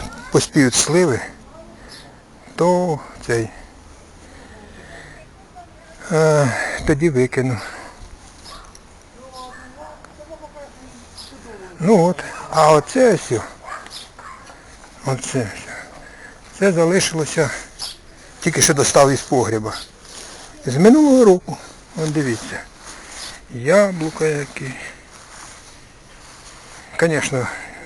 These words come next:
багато гнилого, ну майже всі гнилі. Хто щас їх ї-, ї-, їстиме, коли вже, ну, е, нові висять, <clears throat> які можна їсти. І груші, і, м,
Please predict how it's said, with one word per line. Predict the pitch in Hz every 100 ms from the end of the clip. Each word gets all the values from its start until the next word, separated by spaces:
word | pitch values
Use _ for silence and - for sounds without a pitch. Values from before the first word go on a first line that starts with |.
| -
багато | 185 143 127 135 -
гнилого, | 120 131 135 208 180 131 127 - -
ну | 247
майже | 185 131
всі | 117 - 113
гнилі. | - 147 180 180 - - - - - - - - - -
Хто | - - 240
щас | - 139 139
їх | -
ї-, | 127
ї-, | 110 127 151
їстиме, | 147 156 - 135 110
коли | - 139 135
вже, | 120 135 135
ну, | 131 120 - - - - - - - - - - - - - - -
е, | 127 123 120
нові | 143 123 107
висять, | 107 107 - 101 - - - - -
<clears throat> | 165 113
які | 113 127 135
можна | 127 117 120
їсти. | 110 95 - -
І |
груші, | 101 101 170 - - 139 -
і, | 175 139 123 - - - - - - - - - -
м, | 190 120 117